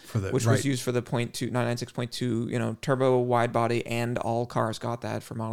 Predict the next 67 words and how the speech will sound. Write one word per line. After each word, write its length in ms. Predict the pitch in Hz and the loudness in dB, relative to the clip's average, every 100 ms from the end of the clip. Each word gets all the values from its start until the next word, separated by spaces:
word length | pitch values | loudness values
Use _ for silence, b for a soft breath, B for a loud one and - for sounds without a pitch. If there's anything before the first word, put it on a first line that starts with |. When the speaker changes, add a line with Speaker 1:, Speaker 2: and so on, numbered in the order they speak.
| 113 | -4
Speaker 2:
year 120 | 110 | -6
two 120 | - | -4
thousand 220 | 113 104 | -6 -6
two. 300 | 120 175 123 | 2 4 4
Speaker 1:
Mm-hmm. 420 | 123 - 104 101 120 | 2 -6 -4 -4 0
Speaker 2:
Uh, 120 | 117 - | -2 0
and 200 | 117 120 | 0 2
then 160 | 123 | 2
as 80 | 127 | 0
soon 140 | - 131 | 0 -2
as 60 | |
they 80 | 123 | 0
had 160 | 131 120 | 0 0
even 160 | 113 | 0
a 40 | 107 | -2
little 220 | 110 127 | 4 6
bit 120 | 151 | 6
more 140 | 143 131 | 2 2
money 220 | 127 123 | 2 2
in 80 | 120 | 0
their 140 | 120 | -2
pocket, 340 | 123 123 135 | -2 -2 0
they 140 | - 120 | 0 -2
again 260 | 117 120 | 0 0
separated 520 | 127 - - 127 127 127 | 2 0 2 2 2 2
the 40 | |
headlights, 380 | 127 123 127 123 | 0 2 2 0
turn 200 | - 131 | -2 -2
signals, 280 | 127 123 123 | -2 -4 -4
fog 240 | - 117 123 | 0 0 2
light 240 | 120 120 | 0 0
assemblies 240 | 131 - 127 120 123 139 | -4 -2 -2 0 0 0
Speaker 1:
Mm-hmm. 260 | 101 101 101 | -4 -4 -2
Speaker 2:
from 160 | 131 123 | -2 0
each 140 | 120 | 0
other 160 | 117 120 | 0 -2
for 100 | 117 | -2
the 100 | 113 | -2
nine 180 | 113 113 | -2 -4
nine 160 | 110 | -6
seven, 420 | - 175 139 123 - b b - | 0 0 2 -2 -6 b b -8
because 260 | 123 123 | 0 0
they're 140 | 127 131 | 2 4
like, 160 | 131 | 4
"Oh, 80 | 147 | 4
thank 320 | 139 139 123 | 2 0 -2
God, 340 | 135 127 131 117 | 4 6 6 6
that 180 | 120 - | 2 0
austerity 560 | 117 - 143 151 143 | -6 0 4 6 6
measure 280 | 117 113 117 | 2 0 -2
that 100 | 110 | -2
we 100 | 107 | -2
had 160 | 123 117 | -2 -4
to 80 | 117 | -2
do 160 | 123 | 0
in 80 | 117 | 0
order 180 | 120 120 | 0 -2
to 100 | 117 | -2
not 260 | 113 120 110 | 0 0 0
go 80 | 117 | -2
out 80 | |
of 100 | 110 | 0
business 360 | 117 127 123 - | 0 0 -2 -4
in 60 | 113 | -6
the 40 | |
late 200 | 110 113 | -4 -2
nineties, 420 | 120 123 120 104 | 0 0 0 -4